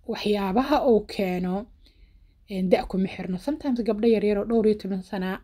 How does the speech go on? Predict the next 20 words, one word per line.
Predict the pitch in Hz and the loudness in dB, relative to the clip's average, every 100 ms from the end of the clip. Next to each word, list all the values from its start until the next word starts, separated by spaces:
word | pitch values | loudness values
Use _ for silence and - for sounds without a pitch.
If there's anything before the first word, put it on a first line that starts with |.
| - | -6
ayuu | 202 180 | -2 -2
ka | - 180 | -6 -12
qaldamaa. | 170 170 180 180 - - - _ _ - _ - - _ _ _ _ - - | -12 -10 -12 -12 -14 -18 -20 _ _ -20 _ -20 -20 _ _ _ _ -20 -12
Okay? | 202 214 233 - - - - | -10 -8 -8 -12 -20 -18 -20
Sometimes | - 285 330 277 247 220 | -2 0 2 4 4 4
dadka | 247 247 - | 0 -2 -6
uu | 226 208 | -2 2
lurka | 202 240 - | 4 2 0
ku | 202 - | -12 -12
hayo, | 196 196 175 175 285 208 190 _ _ _ _ _ _ - | -8 -4 -4 -4 -8 -16 -18 _ _ _ _ _ _ -6
they're | 214 196 196 | -2 4 4
less | 226 - | 4 0
than | 208 202 190 | -4 -4 -6
twenty. | - 190 165 - _ _ _ _ _ | -6 -6 -6 -12 _ _ _ _ _
Okay? | 220 220 - | -8 -8 -6
Dhowr | 233 202 | -2 2
iyo | 208 | 2
toban | 208 190 | 2 0
jir | 180 196 | 0 -2
waay. | 170 175 | -4 -12